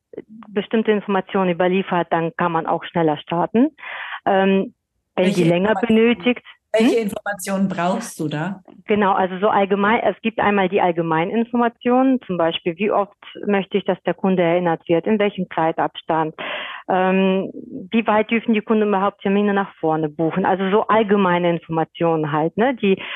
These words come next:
Speaker 1: ähm, die jetzt nicht unbedingt die Einrichtung an sich, an, an sich selbst betreffend, wie, ähm, was buchen die, ne? Also da, ich trenne das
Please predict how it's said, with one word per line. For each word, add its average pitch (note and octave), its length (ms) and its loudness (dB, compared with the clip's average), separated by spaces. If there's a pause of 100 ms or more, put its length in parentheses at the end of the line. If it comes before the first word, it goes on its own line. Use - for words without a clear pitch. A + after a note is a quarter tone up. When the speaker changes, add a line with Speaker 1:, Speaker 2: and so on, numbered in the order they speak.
(280)
Speaker 1:
ähm, F3 480 2 (480)
die F#3+ 80 4
jetzt F3+ 200 2
nicht A3+ 180 2
unbedingt G3+ 440 2
die G3 120 2
Einrichtung G3 520 0
an F3 160 0
sich, A3 160 2 (140)
an, G3 300 0
an F3+ 240 0
sich F3 260 0
selbst A3 300 0
betreffend, G#3 520 0 (240)
wie, F#3+ 400 2
ähm, F3 600 0 (420)
was F3+ 140 0 (140)
buchen F#3 320 0
die, D3+ 220 -4 (200)
ne? A3 220 0
Also E3+ 180 0
da, F#3+ 160 0 (320)
ich G3+ 140 2 (120)
trenne G#3+ 320 2
das E3 140 2